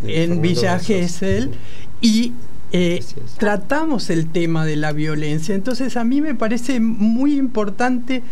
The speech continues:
Speaker 2: si vos podés reflexionar desde tu gran experiencia, no solo en los vínculos de pareja, sino de familia, en esto que estabas diciendo del barrio, ¿existe una tendencia, eh, a,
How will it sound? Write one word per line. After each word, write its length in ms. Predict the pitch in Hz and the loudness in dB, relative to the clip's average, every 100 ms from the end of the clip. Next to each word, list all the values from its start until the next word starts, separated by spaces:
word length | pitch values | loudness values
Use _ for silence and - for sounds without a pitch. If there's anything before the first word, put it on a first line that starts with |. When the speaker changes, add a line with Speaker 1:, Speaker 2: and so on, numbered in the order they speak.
| - - - | -2 0 -2
Speaker 2:
si 240 | - 214 | 0 0
vos 180 | 240 262 | 0 -2
podés 260 | 262 240 226 | 0 0 0
reflexionar 800 | 240 233 196 190 202 190 226 240 | -2 -2 -2 -2 -2 0 0 0
desde 260 | 226 180 | 0 0
tu 240 | 190 202 196 | 0 0 0
gran 260 | 214 269 277 | 0 0 0
experiencia, 1000 | 240 - - 196 254 277 185 160 170 | 0 0 0 0 0 0 0 0 0
no 160 | 175 208 | 0 -2
solo 300 | - 262 247 | -2 -2 -2
en 100 | 185 | 0
los 160 | 170 160 | 0 0
vínculos 560 | 208 208 214 190 160 | 0 0 0 0 0
de 100 | 160 | 0
pareja, 520 | 160 156 196 233 - 160 | 0 -2 0 -2 -2 0
sino 340 | 156 165 180 | 0 -2 -2
de 140 | 180 | -2
familia, 600 | 170 156 165 214 214 190 | -2 -2 0 0 0 0
en 100 | 160 | 0
esto 200 | 185 220 | 0 -2
que 60 | 170 | -2
estabas 340 | 160 190 190 | -2 -2 -2
diciendo 520 | 175 160 220 196 202 175 | -2 0 0 0 -2 -2
del 180 | 170 | -2
barrio, 340 | 180 196 180 170 - - 131 - - - | -2 -2 0 0 0 0 -2 -2 0 0
¿existe 680 | 220 - - 359 381 - 214 | 0 0 0 0 0 0 0
una 240 | 175 165 | 0 0
tendencia, 1120 | 160 151 160 165 208 240 240 - 202 165 143 - - - - - - | 0 0 0 0 2 0 0 0 0 -2 -2 -2 0 0 0 0 0
eh, 360 | 165 160 156 160 - - | 0 2 0 0 0 0
a, 400 | 170 165 165 165 | 0 -2 -2 -2